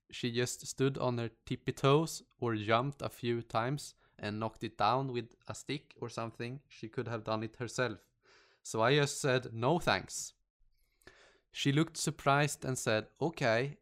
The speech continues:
and looked at the thing and then looked around. Some other guy in the,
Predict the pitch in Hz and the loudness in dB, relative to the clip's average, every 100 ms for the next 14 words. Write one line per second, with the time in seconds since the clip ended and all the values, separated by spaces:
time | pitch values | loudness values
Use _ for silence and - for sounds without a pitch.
0 | _ 120 120 120 - - 120 - 113 107 | _ -4 0 -2 -4 -6 -6 -4 -4 -4
1 | - 123 127 135 - _ - 113 110 113 | 0 0 0 -4 -8 _ -8 -4 -2 0
2 | 113 117 120 104 92 - - _ _ _ | -2 -2 -2 0 -2 -4 -14 _ _ _
3 | _ - 120 127 117 131 139 113 107 107 | _ 0 2 4 2 2 4 6 4 0
4 | 107 104 | -2 -2